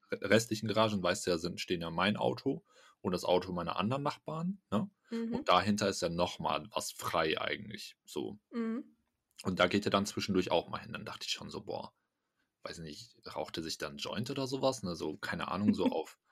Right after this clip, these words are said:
Speaker 1: auf, äh, versteckter Ehrenbruderbasis, keine Ahnung, was weiß ich.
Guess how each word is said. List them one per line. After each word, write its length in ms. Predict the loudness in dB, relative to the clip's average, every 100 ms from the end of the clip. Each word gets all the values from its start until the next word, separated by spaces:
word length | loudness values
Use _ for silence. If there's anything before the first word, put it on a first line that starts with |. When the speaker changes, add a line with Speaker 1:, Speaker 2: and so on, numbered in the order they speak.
| _ _ _ _ -6
Speaker 1:
auf, 320 | -6 -6 -6
äh, 220 | -4 -4
versteckter 520 | -4 -4 2 2 4 4
Ehrenbruderbasis, 960 | 4 2 2 4 4 6 4 4 0
keine 260 | -2 -2 0
Ahnung, 260 | 0 0 -2
was 160 | 6
weiß 160 | 6 8
ich. 300 | 8 10